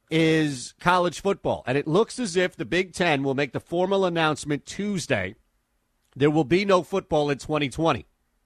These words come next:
The Pac-twelve has been rumored to fall in line, say the same thing. It's a big story right now because we just don't have any, not enough, any information.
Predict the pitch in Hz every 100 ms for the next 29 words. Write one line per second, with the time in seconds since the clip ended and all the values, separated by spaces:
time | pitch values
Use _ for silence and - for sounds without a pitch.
0 | _ _ _ _ - 139 - 165 175 -
1 | 190 190 165 151 131 160 151 165 170 156
2 | 151 - 160 156 151 147 139 147 151 139
3 | 123 131 - _ _ _ _ _ - -
4 | 139 131 117 131 123 113 165 120 - _
5 | _ _ _ _ _ _ _ _ - 185
6 | 185 127 139 233 208 - - 220 220 190
7 | 175 175 165 175 170 156 151 156 151 -
8 | _ _ _ _ 135 202 247 180 208 180
9 | 135 180 190 143 165 165 160 - _ -
10 | 240 254 185 90 - _ _ _ - 208
11 | 269 240 190 175 220 196 156 - - _
12 | _ _ _ _ _ _ _ - 190 233
13 | 214 165 151 151 143 139 127 -